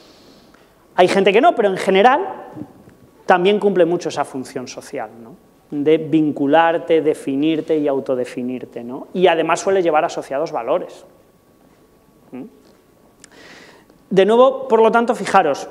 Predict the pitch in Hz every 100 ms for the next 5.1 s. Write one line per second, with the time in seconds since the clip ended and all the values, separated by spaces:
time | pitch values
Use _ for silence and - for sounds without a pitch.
0 | - 175 180 196 - 202 175 202 190 185
1 | 180 - 202 196 151 139 143 135 147 123
2 | - - - - 147 165 160 180 175 165
3 | 151 151 170 175 196 208 214 - 165 175
4 | 156 139 135 - 151 139 139 113 156 143